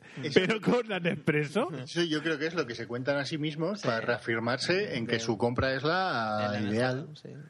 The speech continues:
Speaker 3: Y en
Speaker 2: Porque yo me,
Speaker 3: justificar lo
Speaker 2: yo
Speaker 3: que vale.
Speaker 2: me he quedado a cuadro porque digo, "Hostia, pero si, ¿qué más dará Dolce Gusto que Nespresso, no?". No, no, no.
Speaker 3: Es café malo igual.
Speaker 2: Nespresso es lo que, es lo que te iba a decir.
Speaker 3: <laughs> Es café
Speaker 2: Digo,
Speaker 3: malo
Speaker 2: "Mira,
Speaker 3: igual.
Speaker 2: por ejemplo, eh, a,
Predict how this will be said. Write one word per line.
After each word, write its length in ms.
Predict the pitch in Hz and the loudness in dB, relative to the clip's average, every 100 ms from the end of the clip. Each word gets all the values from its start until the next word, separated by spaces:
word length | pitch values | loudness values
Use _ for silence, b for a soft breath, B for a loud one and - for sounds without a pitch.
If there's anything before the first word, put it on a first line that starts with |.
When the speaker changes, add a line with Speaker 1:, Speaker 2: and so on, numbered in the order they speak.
| - _ - | -20 _ -6
Speaker 3:
Y 100 | 143 | 2
en 20 | |
Speaker 2:
Porque 220 | 147 147 | 4 4
yo 120 | 143 | 2
me, 60 | 165 | 0
Speaker 3:
justificar 260 | 214 139 131 | 0 -2 0
lo 80 | |
Speaker 2:
yo 60 | 139 | 0
Speaker 3:
que 60 | 127 | 0
vale. 160 | 131 | 0
Speaker 2:
me 60 | 123 | 0
he 40 | |
quedado 240 | 120 151 185 | 2 2 2
a 80 | 180 | 2
cuadro 320 | - 233 247 | 2 2 0
porque 320 | 147 127 131 | -2 -2 0
digo, 200 | 120 113 | 0 -2
"Hostia, 240 | 101 - 196 | -4 -2 -2
pero 200 | - 104 | -4 -6
si, 440 | - 101 98 95 | -6 -6 -6 -6
¿qué 100 | 120 | -4
más 160 | 113 113 | -4 -2
dará 220 | 104 165 | -2 0
Dolce 280 | 175 123 113 | 0 -2 -2
Gusto 380 | 117 127 - | -4 -4 -4
que 320 | 107 110 110 107 | -2 0 0 -2
Nespresso, 480 | 107 - 123 190 208 | -4 -2 0 0 -2
no?". 120 | 220 | -2
No, 60 | |
no, 180 | - 190 | -4 -6
no. 120 | 170 165 | -8 -8
Speaker 3:
Es 100 | 143 | -2
café 240 | 151 123 | -2 -2
malo 200 | 120 117 | -4 -4
igual. 340 | 113 120 131 - | -2 -2 -2 0
Speaker 2:
Nespresso 460 | 131 123 123 120 | 0 2 0 2
es 40 | 135 | 0
lo 60 | 131 | 0
que, 220 | 120 - | 0 0
es 200 | 151 143 | 2 2
lo 80 | 165 | 2
que 80 | 160 | 0
te 60 | |
iba 80 | 135 | 0
a 20 | |
decir. 280 | 117 175 180 | 0 0 0
Speaker 3:
<laughs> 40 | |
Es 120 | 156 - | -2 -2
café 200 | 135 127 | 0 2
Speaker 2:
Digo, 140 | 139 | 2
Speaker 3:
malo 80 | 131 | 2
Speaker 2:
"Mira, 140 | 156 | 0
Speaker 3:
igual. 140 | 117 123 | 0 -4
Speaker 2:
por 80 | 117 | -2
ejemplo, 360 | 143 143 120 101 | 0 0 -2 0
eh, 320 | 107 104 104 | 0 0 -2
a, 340 | 117 113 104 | 0 0 -2